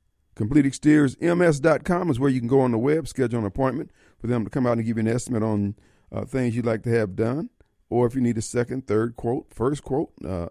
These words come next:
Complete Exteriors can do that for you. If you wanna call 'em directly, that number is three two six, twenty-seven five five, area code six oh one. Now,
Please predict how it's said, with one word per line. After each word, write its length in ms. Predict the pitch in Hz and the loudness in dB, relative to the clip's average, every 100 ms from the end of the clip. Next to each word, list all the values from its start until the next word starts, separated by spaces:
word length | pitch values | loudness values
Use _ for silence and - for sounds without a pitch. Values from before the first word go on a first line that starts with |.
| _ - | _ -12
Complete 300 | 92 101 101 | -10 -6 -6
Exteriors 460 | 90 - 92 80 | -8 -6 -4 -4
can 220 | - 80 67 | -8 -10 -6
do 200 | 98 95 | -6 -4
that 260 | 80 - | -6 -8
for 180 | - 117 | -6 -4
you. 160 | 76 58 _ _ _ _ | -4 -8 _ _ _ _
If 160 | - 90 | -10 -6
you 60 | |
wanna 160 | 101 98 | -4 -2
call 200 | 127 127 | 0 0
'em 80 | 120 | 2
directly, 400 | 123 143 151 147 | 2 2 0 0
that 180 | 131 113 | 0 0
number 480 | 143 175 156 143 - | 0 0 -2 -2 -4
is 720 | 202 180 131 135 160 190 - _ _ _ _ - | 2 4 6 6 4 -2 -16 _ _ _ _ 0
three 200 | 156 123 | 2 4
two 240 | - 120 | 4 0
six, 360 | 107 147 110 - | 2 0 -2 -4
twenty-seven 680 | - 151 87 - 127 110 92 | -4 -2 -2 0 0 0 0
five 380 | 127 120 98 - | 0 0 0 -4
five, 340 | 143 110 85 - | -2 0 0 0
area 240 | 143 95 | 2 2
code 220 | - 67 | -2 -8
six 440 | - - - - - _ | -8 -6 -6 -8 -20 _
oh 260 | 101 80 - _ - - | -8 -8 -10 _ -20 -16
one. 260 | - - _ _ _ _ _ _ _ _ _ _ _ - | -14 -16 _ _ _ _ _ _ _ _ _ _ _ 0
Now, 440 | 160 160 151 | 4 4 4